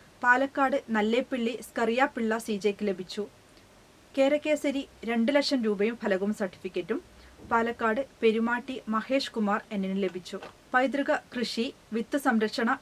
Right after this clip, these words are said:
വിളകളുടെ സംരക്ഷണ പ്രവർത്തനം നടത്തുന്ന ആദിവാസി ഊര് അല്ലെങ്കിൽ വ്യക്തിക്ക് നൽകുന്ന രണ്ട് ലക്ഷം രൂപയും ഫലകവും സർട്ടിഫിക്കറ്റും വയനാട്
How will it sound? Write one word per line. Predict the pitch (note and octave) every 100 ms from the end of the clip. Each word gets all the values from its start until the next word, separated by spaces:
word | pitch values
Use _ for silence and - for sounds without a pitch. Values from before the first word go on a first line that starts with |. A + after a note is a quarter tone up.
| -
വിളകളുടെ | G#3+ A3 B3 B3+ B3 C#4
സംരക്ഷണ | G3+ G3+ - A#3
പ്രവർത്തനം | A3+ G#3+ G3+ A3 A3
നടത്തുന്ന | G3 F#3 G3 G3 C#4+ - - -
ആദിവാസി | A#3 A3+ C4+ C#4 - C#4+ A3+
ഊര് | A3 A3 C4 A3
അല്ലെങ്കിൽ | G#3+ G#3+ A#3 G#3
വ്യക്തിക്ക് | G#3 - A#3 A3
നൽകുന്ന | F#3+ F3+ F#3 G#3 - - - - -
രണ്ട് | A#3+ C4+
ലക്ഷം | D4 D#4 C4+
രൂപയും | A3+ G3+ A#3 A#3+
ഫലകവും | A#3 G3 G3+ A#3
സർട്ടിഫിക്കറ്റും | G3 F#3 - F#3+ - C4 F#4+ - - -
വയനാട് | A3+ A#3+ B3+ B3+ C#4+